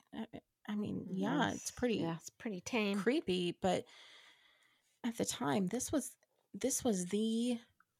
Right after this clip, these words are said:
Speaker 1: worst of the worst when it came to, like, showing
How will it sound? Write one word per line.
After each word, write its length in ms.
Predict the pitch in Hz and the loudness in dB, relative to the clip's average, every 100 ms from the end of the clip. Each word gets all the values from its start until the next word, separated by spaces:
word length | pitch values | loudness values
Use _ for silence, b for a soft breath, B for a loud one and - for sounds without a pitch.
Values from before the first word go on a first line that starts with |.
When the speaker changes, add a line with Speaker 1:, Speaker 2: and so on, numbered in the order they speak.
| _ | _
Speaker 1:
worst 380 | 185 190 190 - | -4 0 2 2
of 100 | 165 | 0
the 80 | 139 | -2
worst 600 | - - - - - - _ _ | -4 -4 -2 -2 -4 -10 _ _
when 180 | 185 175 | -2 -2
it 100 | - | -2
came 300 | - 170 160 | -4 -4 -4
to, 200 | - 175 | -4 -2
like, 600 | 170 156 170 - - - _ _ _ _ _ - | -2 -2 -2 -6 -14 -20 _ _ _ _ _ -2
showing 580 | - 190 180 180 175 | 0 2 2 0 -2